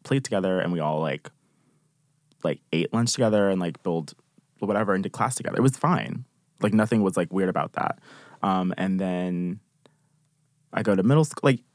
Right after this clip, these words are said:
I've always been around a bunch of different people. And it's so interesting because, like, like, they, they purposely placed me in situations where I had to be surrounded by difference. Um, and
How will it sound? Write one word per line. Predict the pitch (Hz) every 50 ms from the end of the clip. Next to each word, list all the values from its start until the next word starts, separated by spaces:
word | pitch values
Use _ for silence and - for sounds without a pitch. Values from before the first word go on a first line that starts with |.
| - -
I've | 123 -
always | - 196 208 107 110 196
been | 220 104
around | 98 185 165 - 80 85 90 85 - - _ _ _ _ -
a | 104
bunch | 101 - - - 92 87 85 -
of | 87
different | 80 - 95 85
people. | - 90 - 107 117 - - _ -
And | 95 104 101 98 90 - -
it's | 110 -
so | - - 113 95
interesting | 98 101 107 101 - 101 95
because, | 90 87 - - 87 82 82 -
like, | 76 73 78 78 _ - _ -
like, | - 127 131
they, | 135 120
they | - - 135
purposely | 123 - 120 107 104 117 113 - - 123 120 110
placed | - - - 98 95 - - 101
me | 98 92
in | - 85 87 87 90 95 - _ _ _ _ _ _ _ _
situations | - - 120 117 - 92 90 87 - - 95 95 90
where | 90 80
I | 73
had | 73 - - 85 87 90
to | 90 85
be | - 85
surrounded | - - 76 71 76 151
by | - 67
difference. | - - - - - 131 143 160 185 - - - - _ _ _ _ _ _ _ _ _ -
Um, | 90 92 92 92 92 87 87 -
and | - 87 90 90 87 85 82 82 85 85 85 87 85 80 -